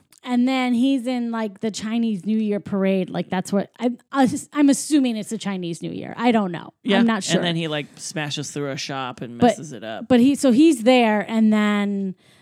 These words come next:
Speaker 1: like, hiding in, like, the dragon. He's, like, in the parade, and then he, like, uh, goes crazy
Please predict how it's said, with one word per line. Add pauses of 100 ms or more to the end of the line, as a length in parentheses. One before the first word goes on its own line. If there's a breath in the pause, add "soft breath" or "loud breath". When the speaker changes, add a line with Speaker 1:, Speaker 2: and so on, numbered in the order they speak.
(160 soft breath)
Speaker 1:
like,
hiding
in,
like,
the
dragon.
He's,
like,
in
the
parade,
and
then (320 soft breath)
he,
like, (320)
uh, (300)
goes
crazy